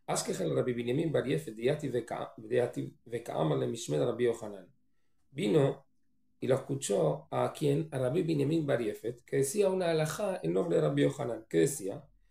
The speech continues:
Decía así, Notnim Mardat al Gabe Hamor be Shabbat. Se puede poner Mardat, la manta esta, se puede colocar sobre el Hamor en Shabbat. Amarle, Ishar, muy bien estás diciendo.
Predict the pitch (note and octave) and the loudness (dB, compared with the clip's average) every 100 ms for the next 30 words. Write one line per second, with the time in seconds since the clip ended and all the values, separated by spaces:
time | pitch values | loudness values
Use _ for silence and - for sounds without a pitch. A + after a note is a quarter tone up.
0 | _ C#3 F#3 D3+ C#3+ - _ - D3+ D3+ | _ 0 4 4 2 -8 _ 0 4 4
1 | E3 A3+ G#3 D3+ C#3 G#3+ - D3+ D#3 D#3+ | 4 0 2 2 2 2 2 0 0 0
2 | D#3 D#3 D#3+ D3+ - C#3 B2+ - _ _ | 0 0 0 -2 -4 -4 -4 -8 _ _
3 | - B2 G#2 F#3+ F#3 C#3 C3 D3+ C3+ A#2+ | -10 -8 0 4 4 4 0 2 0 -2
4 | A2+ A#2 E3+ F#3+ - _ _ _ _ _ | -2 0 2 0 -4 _ _ _ _ _
5 | _ G#2+ A2+ E3 D3+ A#2 C3+ - F#3+ - | _ -4 0 2 2 2 0 0 -4 -4
6 | - G3 F#3+ F3 D3+ - F#3+ E3+ E3 - | -2 0 0 0 0 0 0 0 0 -4
7 | _ - - - E3+ D#3+ F3+ E3+ E3+ - | _ -2 0 2 0 0 2 0 0 0
8 | D3+ D3 - _ _ _ _ _ _ A#2 | 0 -2 -6 _ _ _ _ _ _ -8
9 | A2 G2+ G#2+ F#3 F3+ C3+ - _ _ _ | -6 0 6 8 8 2 -8 _ _ _
10 | _ A2 - F#3+ G3 - - _ _ _ | _ -6 4 6 8 4 -2 _ _ _
11 | - D3 A3 D#3 E3+ D#3 A#2 - - B2+ | -2 2 4 4 4 4 -2 -10 -4 -2
12 | B2 - G#2+ G2+ F2+ | 0 -2 -4 -6 -14